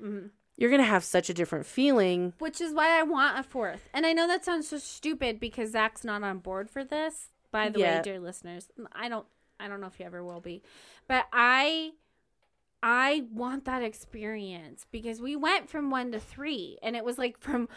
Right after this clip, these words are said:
Speaker 1: one to juggling, and my brain doesn't juggle real well. So it wasn't an easy transition by any stretch of the means. I think three is hard. I think three is fucking hard. But three to me is the transition from one to two, but I just have this extra, like,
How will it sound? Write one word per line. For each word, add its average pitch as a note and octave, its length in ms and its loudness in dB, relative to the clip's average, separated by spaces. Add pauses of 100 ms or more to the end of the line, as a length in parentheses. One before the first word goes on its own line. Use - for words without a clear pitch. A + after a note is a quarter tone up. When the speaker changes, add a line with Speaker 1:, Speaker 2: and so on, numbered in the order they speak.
(180)
Speaker 1:
one D4+ 220 4
to C4+ 80 4
juggling, B3+ 600 0
and G#3 160 -6
my G#3+ 120 0
brain G3+ 240 -4
doesn't F#3+ 300 -6
juggle E3+ 320 -6
real D3+ 180 -10
well. D3+ 200 -14
So - 180 -8
it A3 100 -4
wasn't D4+ 320 2
an B3+ 100 -2
easy B3 340 -4
transition G3+ 600 -8
by F3 100 -10 (140)
any A#3+ 200 0
stretch F#3 240 -8
of - 40 -16
the F#3 100 -10
means. F3 260 -12 (360)
I D#4 100 8
think D#4+ 240 2
three A3 240 2
is G3 120 -2
hard. - 420 0 (240)
I D4 100 4
think D4+ 180 -2
three B3 220 -2
is - 140 -6
fucking C#4+ 400 2
hard. - 360 -10 (300)
But C4+ 240 0
three F#4+ 280 6
to F4+ 80 6
me C4 460 2
is C4+ 240 2
the B3 100 -14
transition A3+ 500 -6
from G3+ 180 -8
one F#3 140 -8
to F3+ 80 -18
two, C4 500 0 (120)
but A3 100 0
I A#3 100 4
just A#3 140 -4
have G3+ 180 -2
this G3 160 -2
extra, G3 300 -2
like, F#3 280 -6